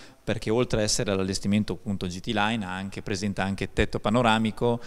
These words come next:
eh, telecamera anteriore e posteriore, anticollisione chiaramente come tutte le vetture G T Line. Motore milleseicento centoventi cavalli, solamente ventimila chilometri, quindi è una vettura praticamente pari al nuovo.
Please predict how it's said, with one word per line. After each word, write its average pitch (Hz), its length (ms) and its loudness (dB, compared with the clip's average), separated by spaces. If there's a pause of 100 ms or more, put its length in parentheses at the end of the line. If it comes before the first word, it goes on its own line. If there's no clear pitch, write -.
(260)
eh, 92 600 0
telecamera 104 600 4
anteriore 104 480 0
e 95 40 -4
posteriore, 113 960 0 (200)
anticollisione 104 920 0
chiaramente 92 460 0
come 90 200 -4
tutte - 260 -6
le 90 100 -2
vetture 87 360 -8
G 87 100 -8
T 101 80 -10
Line. 170 320 -2 (1000)
Motore 147 500 8
milleseicento 131 680 4
centoventi 117 580 0
cavalli, 156 600 2 (440)
solamente 147 580 6
ventimila 110 540 2
chilometri, 104 760 0
quindi 92 260 -6
è - 60 -10
una 98 140 -2
vettura 98 340 0
praticamente 98 640 -2
pari 101 340 4
al 107 100 2
nuovo. 113 520 -2